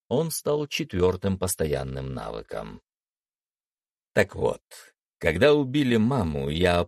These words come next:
полностью удалил все пять астральных навыков и позже заменил их на совершенно другие. Тогда я извратил апофеоз короля и придумал его ужасную копию.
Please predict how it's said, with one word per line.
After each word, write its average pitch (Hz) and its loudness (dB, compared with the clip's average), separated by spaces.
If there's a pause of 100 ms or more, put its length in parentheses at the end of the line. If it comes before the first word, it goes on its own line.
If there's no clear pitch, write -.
полностью 151 -4
удалил 127 2
все 127 0
пять 110 2
астральных 78 0
навыков 76 -2
и 85 2
позже 156 -2
заменил 135 0
их 131 -2
на 123 2
совершенно 87 0
другие. 58 -10 (640)
Тогда 85 2
я 139 2 (220)
извратил 117 0
апофеоз 67 -4
короля 71 -2
и 78 -4
придумал 127 -4
его 120 4
ужасную 101 2
копию. 64 -6